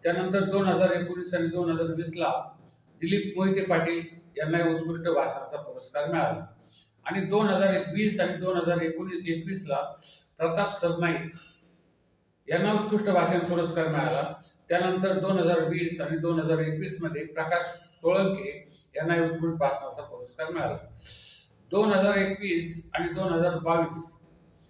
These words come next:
उत्कृष्ट भाषण पुरस्कार हा सरोज आहिरे यांना मिळाला. आणि दोन हजार एकवीस आणि दोन हजार बावीसचा पुरस्कार सिद्धार्थ शिरोळे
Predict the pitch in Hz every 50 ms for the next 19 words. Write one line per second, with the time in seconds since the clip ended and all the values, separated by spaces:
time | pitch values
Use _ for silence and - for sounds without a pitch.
0 | _ _ - 165 165 - 208 214 214 214 208 196 175 175 196 196 190 180 - 185
1 | 190 196 190 180 - - 160 151 - 156 151 - - - 156 165 160 165 170 170
2 | 190 190 - 165 156 165 180 185 185 185 190 185 170 170 165 151 - - 147 131
3 | 127 143 - - - - - - - - - - _ _ - 160 175 170 - 196
4 | 202 196 190 180 185 185 185 185 180 175 - 185 196 202 196 - - - - -
5 | 170 165 165 160 160 170 180 175 165 165 170 170 165 165 160 170 180 - - -
6 | 185 - - 160 156 - - - 170 165 165 165 170 165 - - 196 190 190 196
7 | 196 185 - 151 147 170 170 165 - -